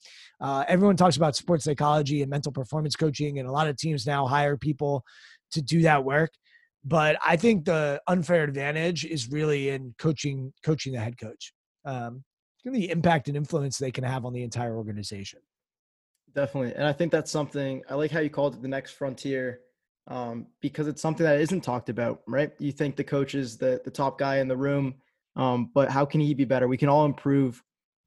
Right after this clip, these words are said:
Speaker 2: um, in some way. So I love that you're
Speaker 1: They
Speaker 2: doing
Speaker 1: are,
Speaker 2: that.
Speaker 1: they are the top dog, right? Like, it is their organization, their team.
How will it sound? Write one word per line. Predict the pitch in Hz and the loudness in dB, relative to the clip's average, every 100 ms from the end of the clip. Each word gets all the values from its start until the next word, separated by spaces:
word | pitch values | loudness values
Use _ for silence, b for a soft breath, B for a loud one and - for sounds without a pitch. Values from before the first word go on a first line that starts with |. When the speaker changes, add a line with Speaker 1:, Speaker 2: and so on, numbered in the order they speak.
| - | -12
Speaker 2:
um, | 131 123 120 120 | -8 -6 -8 -8
in | 135 | -10
some | - 147 143 | 0 2 2
way. | 127 120 120 | 2 0 -2
So | - 123 117 110 _ _ - | 0 0 0 -4 _ _ 0
I | 147 | 6
love | 160 | 8
that | 156 143 | 8 8
you're | 214 | 8
Speaker 1:
They | 302 | 10
Speaker 2:
doing | 226 | 12
Speaker 1:
are, | 277 285 | 12 12
Speaker 2:
that. | 190 | 10
Speaker 1:
they | 285 | 10
are | 202 277 | 12 10
the | 240 | 10
top | - 208 147 | 10 8 10
dog, | 196 214 143 | 10 10 8
right? | 160 214 | 6 8
Like, | 185 180 160 185 B B | 8 4 2 -10 B B
it | 247 277 | 6 8
is | 254 156 | 8 8
their | 190 214 | 8 10
organization, | 214 185 160 151 151 160 147 | 10 8 4 2 0 -4 -2
their | 165 190 | 2 2
team. | - 165 147 | 2 -2 -2